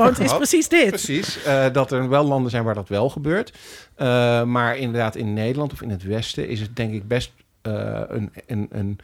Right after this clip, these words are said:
Speaker 2: arbeidsintensieve, moeilijke, gevaarlijke manier om geld te verdienen,
Speaker 1: Nou,
Speaker 2: terwijl
Speaker 1: niet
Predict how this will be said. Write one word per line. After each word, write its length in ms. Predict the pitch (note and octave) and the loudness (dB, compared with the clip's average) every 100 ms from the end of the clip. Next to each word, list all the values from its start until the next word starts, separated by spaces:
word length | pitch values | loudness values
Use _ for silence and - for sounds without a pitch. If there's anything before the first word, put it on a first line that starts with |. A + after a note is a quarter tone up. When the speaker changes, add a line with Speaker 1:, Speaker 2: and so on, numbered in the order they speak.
| - - - _ | -18 -20 -20 _
Speaker 2:
arbeidsintensieve, 920 | C#3+ D3 - C#3+ A#2 A2 G2 D#3 C3 | 0 0 0 -4 -2 -4 -2 -4 -2
moeilijke, 680 | A#2+ A#2+ C3 E3 D#3 C3+ A#2+ | 0 2 2 2 2 0 -6
gevaarlijke 640 | A2 - C3+ D#3 D#3 C#3 | -10 -2 0 0 -2 -4
manier 420 | A2+ A#2+ C3 E3+ | -4 0 2 2
om 180 | D#3 C#3 | 0 -4
geld 240 | - C#3+ C#3 | -6 -8 -8
te 60 | |
verdienen, 300 | - B2+ A#2 | -8 -4 0
Speaker 1:
Nou, 100 | - | 0
Speaker 2:
terwijl 80 | - | 0
Speaker 1:
niet 80 | B2 | 2